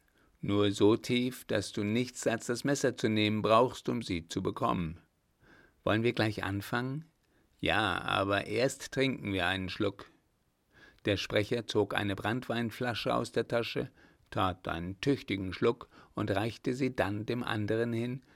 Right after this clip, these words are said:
der auch davon trank und sie ihm dann zurückgab. Nun gruben sich die beiden zunächst die Werkzeuge aus der Erde. Es waren zwei Spitzhacken und zwei Schaufeln. Der Jüngere forderte den Älteren auf:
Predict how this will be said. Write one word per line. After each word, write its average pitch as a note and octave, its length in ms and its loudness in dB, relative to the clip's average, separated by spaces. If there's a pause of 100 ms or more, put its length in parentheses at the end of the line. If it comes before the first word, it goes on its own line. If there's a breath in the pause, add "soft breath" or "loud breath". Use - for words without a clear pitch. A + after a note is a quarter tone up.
(180 soft breath)
der G#2+ 200 4
auch C#3+ 200 0
davon G#2+ 400 -2
trank G2+ 480 -4
und G#2 260 0
sie A2+ 220 -2
ihm G#2 160 0
dann F#2+ 320 -2
zurückgab. - 880 -2 (1000 loud breath)
Nun A2+ 340 2
gruben G#2 380 4
sich G2 200 -4
die A2+ 100 2
beiden G#2+ 400 0
zunächst A#2+ 480 -2
die A#2 100 2
Werkzeuge G#2+ 680 0
aus G#2 200 -4
der C3+ 140 0
Erde. F#2+ 340 -4 (640 loud breath)
Es - 220 -6
waren F#2+ 360 0
zwei E2 220 0
Spitzhacken - 800 -4
und C3+ 180 -6
zwei D3+ 180 -2
Schaufeln. F2+ 600 -2 (600 loud breath)
Der G#2 100 0
Jüngere B2+ 540 2
forderte F#2+ 580 -2
den G#2+ 200 -2
Älteren A2 500 -2
auf: A2 520 -4